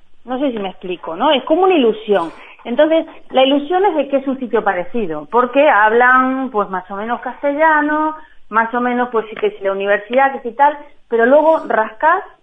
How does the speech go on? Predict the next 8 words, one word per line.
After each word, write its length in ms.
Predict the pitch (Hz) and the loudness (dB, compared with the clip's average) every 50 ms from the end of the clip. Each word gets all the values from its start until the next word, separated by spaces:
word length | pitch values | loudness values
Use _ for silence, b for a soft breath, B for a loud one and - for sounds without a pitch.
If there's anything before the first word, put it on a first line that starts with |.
| _ _ _ - | _ _ _ -14
y 380 | 208 202 202 202 202 202 202 | -10 -8 -8 -6 -6 -4 -2
debajo 800 | 196 208 208 208 254 302 320 - - - 392 440 453 - - - - | 0 0 2 2 2 0 0 -2 -2 0 0 0 -2 -4 -12 -8 -2
hay 280 | 220 233 214 208 220 247 | 2 2 2 4 4 4
otra 340 | 277 269 - 196 175 156 | 4 4 4 0 -4 -6
cosa, 480 | - 175 175 175 175 - - 165 - - - - - | -6 -10 -12 -12 -12 -16 -20 -20 -20 -20 -12 -4 0
hay 200 | 208 220 220 247 | 2 2 4 4
otro 220 | 269 269 269 254 240 | 4 4 2 2 2
material, 720 | 233 220 208 220 196 185 202 220 214 196 180 170 165 | 2 0 0 0 0 2 4 4 4 4 2 0 -4